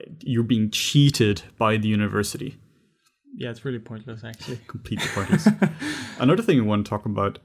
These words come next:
Speaker 1: is, um,
Speaker 2: Like, how fast things just go.
Speaker 1: Yeah.
Speaker 2: You know, it's like, y-, we talked about the first year is really for experimentation,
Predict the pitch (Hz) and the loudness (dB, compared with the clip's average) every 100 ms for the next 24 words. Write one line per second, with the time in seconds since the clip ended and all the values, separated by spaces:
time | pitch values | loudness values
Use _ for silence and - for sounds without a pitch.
0 | _ 107 104 101 101 - - - - 101 | _ 0 2 2 2 -2 -8 -8 -8 -6
1 | 95 95 98 98 95 87 _ _ _ 110 | -4 -4 -6 -6 -8 -10 _ _ _ -14
2 | 123 120 120 - 107 104 - - 110 117 | -14 -10 -12 -8 -8 -8 -10 -10 -10 -10
3 | - 123 120 127 - - - 131 117 123 | -10 -6 -6 -8 -8 -4 0 0 0 -4
4 | - 131 120 139 131 - 123 131 131 123 | -2 -2 -2 -4 -6 -4 -6 -4 -4 -4
5 | 120 113 - 127 127 - 120 110 123 120 | -8 -8 -6 -6 -6 -6 -6 -4 -4 -4
6 | 120 117 - 123 117 110 131 131 - 156 | -6 -10 -8 -6 -6 -4 -4 -4 -4 -4